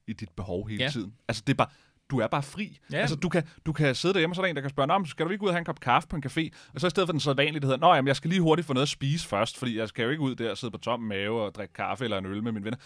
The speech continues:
Speaker 1: Man kan bare gå ud af døren, fordi du har ikke den der følelse af, af
Speaker 2: Mm.
Speaker 1: sult, du skal tilfredsstille hele tiden. Så der er en enorm, der er en enorm frihed i, at mad ikke fylder
Speaker 2: Mm.
Speaker 1: særlig meget i din bevidsthed, fordi mad fylder bare mere og mere hos folk, desto ældre de bliver. Fordi
Speaker 2: Ja.
Speaker 1: det bare er en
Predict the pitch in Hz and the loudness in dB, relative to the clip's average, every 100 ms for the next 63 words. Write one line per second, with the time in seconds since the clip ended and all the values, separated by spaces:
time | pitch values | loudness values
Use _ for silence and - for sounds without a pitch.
0 | - - - - - 135 120 113 120 247 | -20 -6 -2 0 0 -2 -4 0 4 4
1 | 330 147 170 165 139 151 233 175 196 170 | 4 0 -2 -4 0 2 2 0 -4 -4
2 | 180 208 196 170 135 139 123 285 - - | -2 -2 0 -2 0 -2 0 -2 -4 -6
3 | 190 - 160 - 143 208 - 247 196 214 | -4 -4 -4 -4 -2 -2 -2 -6 -8 -8
4 | 254 214 - - - - 151 160 165 - | -8 -8 -10 -20 -14 -4 -2 0 2 4
5 | 214 - _ _ _ - 139 175 175 - | 2 0 _ _ _ -4 0 0 0 -4
6 | 220 247 262 135 - _ 180 180 147 _ | 0 2 2 0 -8 _ -6 -6 -8 _
7 | _ 131 123 127 160 - 139 139 - 147 | _ -4 2 2 2 -2 -6 -6 -2 0
8 | 151 120 107 131 104 123 117 104 123 - | 2 0 0 0 -2 -2 -6 -6 -6 -6
9 | - 123 120 135 - 180 208 107 98 101 | -6 -4 0 -2 -2 -2 0 0 -2 -2
10 | 110 113 98 104 101 - 110 - 107 104 | -2 -2 -2 -4 -6 -2 -2 -2 -10 -8
11 | 95 95 101 156 185 - _ _ _ _ | -8 -8 -8 -2 -2 -2 _ _ _ _
12 | _ - 120 120 - 107 107 - 113 123 | _ -10 -6 -6 -4 0 0 0 -4 -4